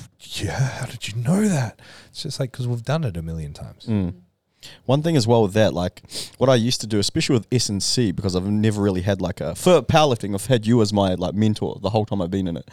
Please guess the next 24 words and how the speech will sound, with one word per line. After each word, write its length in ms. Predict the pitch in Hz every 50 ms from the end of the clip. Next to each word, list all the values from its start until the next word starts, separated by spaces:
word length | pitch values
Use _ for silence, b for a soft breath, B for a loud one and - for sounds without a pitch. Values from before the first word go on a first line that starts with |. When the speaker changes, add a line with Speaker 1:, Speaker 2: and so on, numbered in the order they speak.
| -
Speaker 1:
Mm. 240 | - 117 104 85 -
Speaker 2:
So 140 | - 123 117
it's 80 | 101
very 260 | 101 95 123 139 127 113
easy 420 | 73 82 110 113 107 98 104 95
for 120 | - -
me 100 | 104 101
to 80 | 95 98
come 180 | - - 101 107
to 80 | - -
you 80 | 98 92
with 80 | 92
something 340 | - - 92 92 90 92 90
and 100 | 90 92
you 280 | 92 95 92 90 92 - b b b b b b b b b
justify, 720 | - - 117 110 - - 113 - - - 104 95 90 90 90
uh, 440 | 73 60 73 87 85 82 80 69 - - _
like, 300 | - 95 95 - _ -
your 100 | 113 98
thought 240 | - - 107 101 98
process 440 | - - 98 95 - 107 101 98 -
or, 260 | 101 92 90 80 60 - _ _ _
you 120 | - 120
know, 100 | 92 -